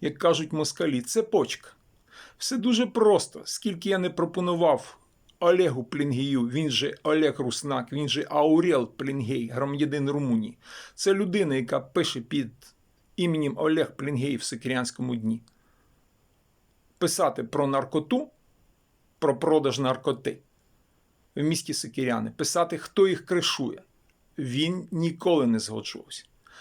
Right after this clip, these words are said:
Завжди відмовчувався. Чому? Тому що, отримуючи гроші від сі-,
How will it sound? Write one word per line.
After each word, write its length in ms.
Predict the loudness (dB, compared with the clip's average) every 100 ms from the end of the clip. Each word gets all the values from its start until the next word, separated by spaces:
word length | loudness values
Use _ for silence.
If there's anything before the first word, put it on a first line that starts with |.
| -14 -2
Завжди 500 | 2 4 4 2 2
відмовчувався. 800 | 2 -2 -4 -8 -14 -14 -14 -16 _ _ _ _
Чому? 440 | -2 0 0 -2 -8 _ _ _ _ -20 -20 -14
Тому 200 | -6 -2
що, 160 | 2 2
отримуючи 580 | 4 2 2 0 0 2
гроші 360 | 2 0 -2
від 140 | -6 -6
сі-, 200 | -8